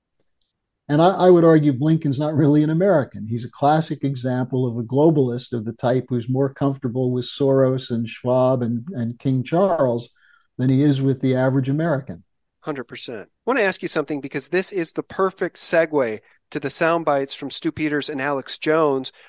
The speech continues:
Speaker 2: regarding our occupational government. And look, there's good news, bad news here. The bad news is, as Americans like me, I'm going through a period of mourning. I've gone through the, all the phases of mourning as our republic falls to this occupational government. But the good news is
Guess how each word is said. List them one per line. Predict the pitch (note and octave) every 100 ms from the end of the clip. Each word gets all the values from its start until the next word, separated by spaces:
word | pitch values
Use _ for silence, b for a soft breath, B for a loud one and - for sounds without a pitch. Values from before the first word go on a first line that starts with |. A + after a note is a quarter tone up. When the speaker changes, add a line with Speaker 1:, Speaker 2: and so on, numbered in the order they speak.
| b
Speaker 2:
regarding | D3 D3+ D#3 D3+ C#3
our | D3+ -
occupational | D3+ - D3+ C3+ D3 - D3 B2
government. | C3 C3 A2 F2 _ b b b
And | E3 E3+
look, | F#3 C#3 - -
there's | E3+ -
good | G#3+
news, | F#3+ D3+
bad | D3 D#3
news | C#3+ G#2 -
here. | F#2
The | G2+
bad | D3 G3+
news | G3+ D#3+ C3+
is, | C3 B2+
as | D#3+ C#3
Americans | C#3 D#3 F#3+ F3 B2+ A2 A2+ - _ C3
like | B2 G3+
me, | G3 E3+
I'm | E3
going | A#3 A3
through | - F3+
a |
period | - - F#3 D#3
of | A#2
mourning. | A#2+ D3+ G3+ F3 G#2+
I've | C#3 G3
gone | G#3
through | G3+ E3+
the, |
all | D3+ D#3 F#3+
the | G#3
phases | G3 E3+ D3+
of | C3
mourning | C3 E3 F3 A#2 G#2+ B B
as | D3 D3
our | C#3+
republic | C#3 G3 F3 D3+ -
falls | F3+ F3+ D#3+ C#3+ -
to | D3+
this | C#3
occupational | D3+ D3 D3 D3+ D3 - C3
government. | E3+ F3+ C3+ G#2
But | D#3+
the | E3+
good | - F4+ F4+
news | F#3 C3+ A2+ G#2+
is | G2 A2